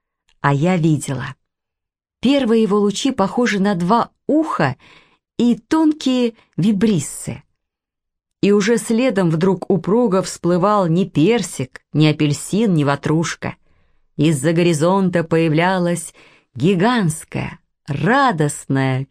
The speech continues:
хитрая, сытая морда рыжего кота. Я спрыгивала с подоконника, бежала на балкон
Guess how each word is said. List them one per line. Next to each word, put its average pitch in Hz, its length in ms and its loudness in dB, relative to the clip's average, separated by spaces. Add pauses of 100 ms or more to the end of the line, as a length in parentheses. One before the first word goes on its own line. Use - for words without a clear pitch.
(140)
хитрая, 147 1040 -2 (460)
сытая 151 920 0
морда 165 840 0 (340)
рыжего 180 840 0
кота. 143 500 -6 (1040)
Я 185 180 2
спрыгивала 170 640 0
с 160 80 -10
подоконника, 156 840 0 (280)
бежала 220 460 2
на 202 100 0
балкон 190 560 0